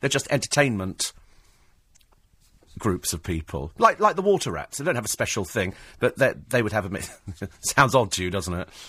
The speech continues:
Sounds very odd. Doesn't to me, I'm afraid. Doesn't to me. Actually, also tonight, I think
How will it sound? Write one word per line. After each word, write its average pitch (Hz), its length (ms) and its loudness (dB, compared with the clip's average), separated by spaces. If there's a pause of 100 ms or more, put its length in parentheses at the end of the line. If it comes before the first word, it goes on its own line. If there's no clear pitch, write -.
Sounds 98 200 -2
very 101 180 2
odd. 92 140 0
Doesn't 147 260 2
to 127 100 0
me, 117 180 4
I'm 82 160 0
afraid. 85 360 -2 (280)
Doesn't 113 200 -2
to 104 60 2
me. - 140 -10
Actually, 165 280 6
also 170 320 4
tonight, 139 560 0 (1000)
I 131 60 4
think - 420 2